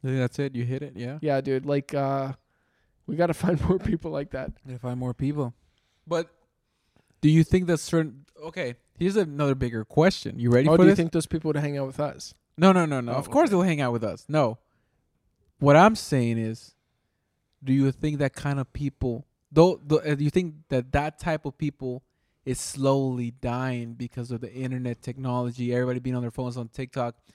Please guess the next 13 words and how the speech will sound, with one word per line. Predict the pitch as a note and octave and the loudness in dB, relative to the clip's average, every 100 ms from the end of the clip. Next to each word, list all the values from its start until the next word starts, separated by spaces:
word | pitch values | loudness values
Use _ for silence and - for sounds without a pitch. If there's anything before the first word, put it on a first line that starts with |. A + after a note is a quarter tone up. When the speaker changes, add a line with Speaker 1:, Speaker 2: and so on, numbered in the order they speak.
| _ | _
Speaker 1:
Dude, | D#3+ | -2
'cause | D3+ C#3 | -2 0
that | E3+ | -2
kills | - A3 | 0 -6
the | D#3 | -6
fuck | - E3 D#3+ | -6 -4 -2
out | D#3+ | -2
of | B2+ | 0
your | A#2+ | 0
dopamine, | B2+ D#3+ - D3+ A#2+ A2+ | 2 0 0 -4 -4 -4
bro. | A2 B2 D3 | -4 -4 0
Speaker 2:
Yeah, | D#3+ D3+ | 4 6
yeah. | C#3+ C3 | 4 0